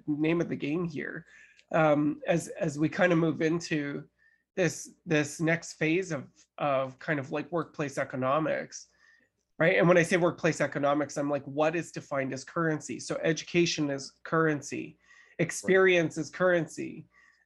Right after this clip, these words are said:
Um, I think leadership skills are currency, and not just for leaders,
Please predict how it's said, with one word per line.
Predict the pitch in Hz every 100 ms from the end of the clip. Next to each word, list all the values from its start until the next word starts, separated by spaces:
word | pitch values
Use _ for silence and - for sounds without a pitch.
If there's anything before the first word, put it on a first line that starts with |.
| -
Um, | 160 160 160 -
I | 165
think | 165 185 165
leadership | 160 170 165 170 -
skills | - 170 170
are | 156
currency, | - 180 170 147 139
and | 143
not | 151 170 170
just | 165 -
for | 151
leaders, | 139 151 175 147